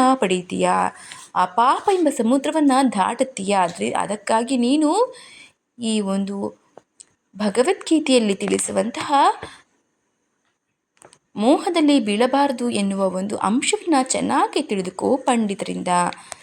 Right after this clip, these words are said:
ಈ ಜಗತ್ತಿನಲ್ಲಿ ಜ್ಞಾನಕ್ಕೆ ಸಮನಾಗಿ ಪವಿತ್ರಗೊಳಿಸುವಂಥದ್ದು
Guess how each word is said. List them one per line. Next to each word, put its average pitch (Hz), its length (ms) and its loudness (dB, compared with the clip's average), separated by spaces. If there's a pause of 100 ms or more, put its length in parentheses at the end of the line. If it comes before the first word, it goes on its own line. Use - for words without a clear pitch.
(1000)
ಈ 240 140 0
ಜಗತ್ತಿನಲ್ಲಿ 247 920 0
ಜ್ಞಾನಕ್ಕೆ 269 640 0
ಸಮನಾಗಿ 240 800 0
ಪವಿತ್ರಗೊಳಿಸುವಂಥದ್ದು 220 1300 -2